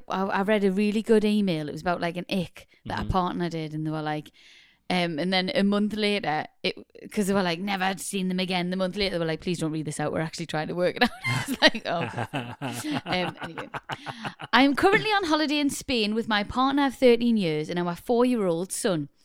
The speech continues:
Speaker 1: The hotel I booked is very child-friendly. The swimming pool has a pirate ship, dragon slides, and a water park. You get the gist.
Speaker 2: Sounds brilliant.
Speaker 1: The water park consists of six different slides. There's a
Speaker 2: Six?
Speaker 1: Mm.
Speaker 2: In the hotel?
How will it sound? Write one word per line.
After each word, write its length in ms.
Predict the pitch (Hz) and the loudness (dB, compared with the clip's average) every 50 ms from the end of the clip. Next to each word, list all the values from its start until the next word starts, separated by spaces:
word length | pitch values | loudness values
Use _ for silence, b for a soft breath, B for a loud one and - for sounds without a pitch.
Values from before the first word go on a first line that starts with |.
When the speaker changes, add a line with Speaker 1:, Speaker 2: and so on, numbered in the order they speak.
| B B B B B B | B B B B B B
Speaker 1:
The 80 | 226 233 | 10 10
hotel 400 | 233 330 339 359 349 - 403 427 427 | 10 10 8 6 2 2 0 2 4
I 80 | 359 277 | 2 2
booked 240 | 202 214 - - 220 | 2 2 -2 -2 -4
is 80 | 196 | 2
very 240 | 214 311 330 392 370 | 4 6 6 6 4
child-friendly. 720 | - - 339 349 339 302 - - 175 151 151 147 139 143 B B B B | 2 0 2 2 2 0 0 -2 -2 -2 -2 -4 -6 -8 B B B B
The 80 | - 233 | 0 2
swimming 400 | 220 - - 311 311 330 320 294 | 2 4 4 4 4 4 4 2
pool 220 | - 233 220 196 | 2 2 2 2
has 160 | 175 160 160 170 | 2 0 -4 -6
a 60 | - | -6
pirate 440 | - - 269 320 403 403 302 - - | -4 -2 0 0 0 0 -2 -2 -2
ship, 240 | - 175 147 - - - _ | -2 -2 -4 -4 -10 -10 _
dragon 300 | - 220 180 175 180 170 | 0 0 2 2 -2 -4
slides, 360 | - - 165 156 151 165 - | -4 -4 -2 -2 -2 -2 -2
and 100 | - 220 | 0 0
a 60 | 226 | 0
water 340 | 208 202 254 262 277 277 - - - | 2 2 4 4 4 2 0 0 2
park. 180 | - 156 147 - - _ | 2 2 2 0 -4 _
You 140 | - 170 | -6 -4
get 160 | 160 165 - - | -2 -2 -2 -2
the 80 | 110 | -4
gist. 420 | - - 254 202 180 - - - - | -2 -2 -2 -2 -2 -6 -12 -14 -10
Speaker 2:
Sounds 240 | - 110 104 101 | -8 -8 -8 -8
brilliant. 380 | - - 110 131 190 233 117 95 B B B B B B | -6 -2 0 0 0 0 -2 -6 B B B B B B
Speaker 1:
The 80 | - 214 | -4 0
water 300 | 208 285 330 359 392 370 | 2 2 2 4 2 0
park 300 | - - 233 185 180 185 | 0 2 2 2 2 2
consists 500 | - 202 190 180 - 214 180 - - - - | -2 -4 -4 -2 -2 -4 -4 -4 -8 -10 -10
of 100 | 165 165 | -10 -8
six 400 | - - - 381 - - - - - 214 196 | -8 -6 -6 -6 -6 -8 -14 -12 -10 -2 -2
different 340 | 240 233 - 254 240 226 220 | -2 0 0 0 0 0 0
slides. 500 | - - 226 190 165 156 151 151 143 - B B B B - | 0 0 0 2 2 0 -2 -4 -6 -10 B B B B -4
There's 120 | 190 185 | 0 0
a 40 | 202 | 0
Speaker 2:
Six? 400 | 494 - - - - - - - | 0 0 -2 -2 -2 -2 -2 -2
Speaker 1:
Mm. 360 | 175 180 254 339 415 349 247 | 2 2 2 4 4 2 2
Speaker 2:
In 60 | 320 330 | 4 4
the 60 | 440 | 6
hotel? 680 | 381 453 440 453 - 480 523 523 453 - 247 - - | 10 10 10 10 8 6 4 6 6 4 4 0 -6